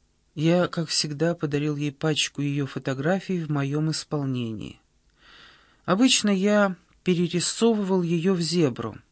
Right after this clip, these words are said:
Она смеялась, ей нравились мои фоторисунки. А потом все случилось, как обычно. Ее торопливое прощание.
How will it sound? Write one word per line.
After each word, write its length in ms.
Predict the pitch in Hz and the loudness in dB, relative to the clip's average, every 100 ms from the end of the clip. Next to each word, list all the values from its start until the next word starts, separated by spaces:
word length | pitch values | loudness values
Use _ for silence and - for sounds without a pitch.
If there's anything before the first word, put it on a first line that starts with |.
| _ _ - - | _ _ -20 -6
Она 180 | 208 233 | 0 0
смеялась, 840 | - 220 180 175 160 151 - - - - _ - | 2 0 2 2 2 0 -2 -6 -10 -20 _ 0
ей 160 | 185 180 | 2 6
нравились 580 | 175 202 220 208 196 | 6 6 6 2 0
мои 220 | 175 170 170 | 0 0 -2
фоторисунки. 1040 | 165 160 165 156 - 147 131 - 127 - _ _ _ _ _ _ _ _ _ _ - | -4 -4 -2 -2 -2 -2 -2 -4 -10 -10 _ _ _ _ _ _ _ _ _ _ -4
А 120 | 165 | -2
потом 560 | 170 226 226 302 302 285 | 2 0 4 4 6 4
все 340 | - - 269 | 0 2 0
случилось, 760 | 269 214 202 - 240 233 214 - | 0 -2 -2 0 0 0 -2 -2
как 220 | 226 226 | 0 0
обычно. 800 | 180 143 131 131 - - 113 - - _ _ _ _ _ _ _ | 2 0 0 0 -2 -4 -8 -10 -16 _ _ _ _ _ _ _
Ее 340 | 151 165 214 262 | 0 2 4 4
торопливое 680 | 254 160 156 165 202 202 196 | 4 2 2 2 2 2 0
прощание. 880 | - 175 160 - 147 123 113 104 | 0 0 2 0 0 -2 -4 -8